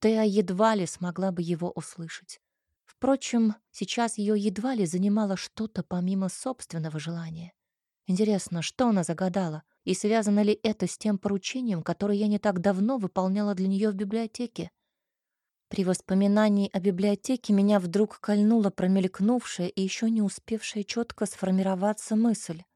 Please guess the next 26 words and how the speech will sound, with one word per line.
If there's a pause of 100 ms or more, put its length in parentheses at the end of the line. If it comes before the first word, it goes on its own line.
(200)
Какая-то
странность,
которую
я
не
заметила
сразу, (240)
но
в
сопоставлении
со
словами
Кея (160)
она
казалась
все
более
нелогичной. (640)
Об
этом
следовало
хорошенько
подумать, (120)
но
не
сейчас.